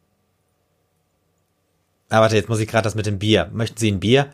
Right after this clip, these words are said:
„Ja, furchtbar gern.“ Und dann holen sie sich das, ne, von hinten. Also, und auch schön beim, äh, beim, beim, beim, äh, Hochschwenken eben haben wir das Kreuz gesehen über dem,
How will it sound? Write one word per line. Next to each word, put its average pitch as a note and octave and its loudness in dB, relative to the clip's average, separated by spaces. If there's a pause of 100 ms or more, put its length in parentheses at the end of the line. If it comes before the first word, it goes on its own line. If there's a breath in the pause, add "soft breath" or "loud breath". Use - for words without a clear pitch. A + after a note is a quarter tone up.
„Ja, G#2+ -2
furchtbar G#2+ -2
gern.“ A#2+ 0
Und A2+ -8
dann A2+ -4
holen B2+ 4
sie F#2+ -2
sich F2+ -2
das, - -4
ne, A2 0
von G2+ -2
hinten. F#2+ -4
Also, F#2 -4 (580 loud breath)
und C3+ 0
auch D3 4
schön F3+ 2
beim, E3 2
äh, C#3 2
beim, C#3 2
beim, C3+ -2
beim, C3 0
äh, A#2+ -2 (880)
Hochschwenken C3 0
eben A2+ 0
haben D#3 2
wir F3 2
das D3+ 0
Kreuz E3 0
gesehen F#2+ -2
über B2 2
dem, A2 0